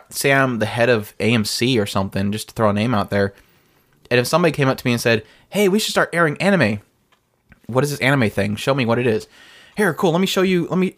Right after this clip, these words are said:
here, I got Crunchyroll open right here. Let's, let's check this out."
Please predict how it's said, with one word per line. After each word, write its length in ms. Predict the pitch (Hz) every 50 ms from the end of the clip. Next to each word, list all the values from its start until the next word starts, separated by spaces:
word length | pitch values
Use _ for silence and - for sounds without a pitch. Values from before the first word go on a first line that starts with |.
| -
here, 120 | - 170 160
I 80 | 156
got 200 | 160 165 - -
Crunchyroll 460 | - - 151 147 139 - 131 120 120
open 180 | 117 113 113 120
right 160 | 113 110 104
here. 140 | 107 110 110
Let's, 180 | 123 143 143 -
let's 140 | 151 156
check 220 | - - 170 139 139
this 120 | 147 -
out." 220 | 147 120 101 -